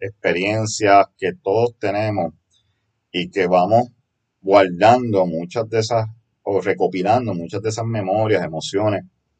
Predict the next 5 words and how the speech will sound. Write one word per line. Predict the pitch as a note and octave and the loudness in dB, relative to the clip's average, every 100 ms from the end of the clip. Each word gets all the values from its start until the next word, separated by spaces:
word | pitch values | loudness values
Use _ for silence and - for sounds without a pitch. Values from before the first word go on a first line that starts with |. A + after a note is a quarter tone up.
| _ - _ _ _ | _ -20 _ _ _
que | - | -14
tenemos | E2 C#2+ C#2+ C#2+ | -8 -8 -8 -10
ahí, | A#1+ _ _ | -14 _ _
¿verdad? | - - _ _ _ _ _ _ _ _ _ _ _ - | -20 -20 _ _ _ _ _ _ _ _ _ _ _ 0
Eh, | A2+ A#2 A#2 A2 A#2 | 4 4 4 4 2